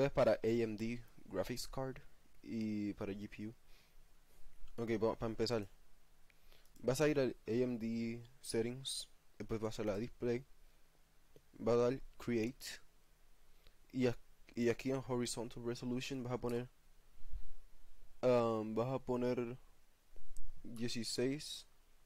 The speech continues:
cincuenta y seis y acá en Vertical Resolution se queda igual. Después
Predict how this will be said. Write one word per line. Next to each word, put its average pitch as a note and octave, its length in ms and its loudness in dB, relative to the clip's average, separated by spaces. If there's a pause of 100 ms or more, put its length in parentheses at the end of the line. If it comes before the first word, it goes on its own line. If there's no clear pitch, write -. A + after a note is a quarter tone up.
(640)
cincuenta A2+ 520 -6
y A2 40 -6
seis G#2+ 460 -4 (300)
y A2+ 160 0
acá A#2 340 0 (800)
en A#2 200 0
Vertical A2 340 -2
Resolution B2 460 -2
se C3 120 -12
queda G2+ 220 2
igual. A2 320 0 (960)
Después A2+ 560 0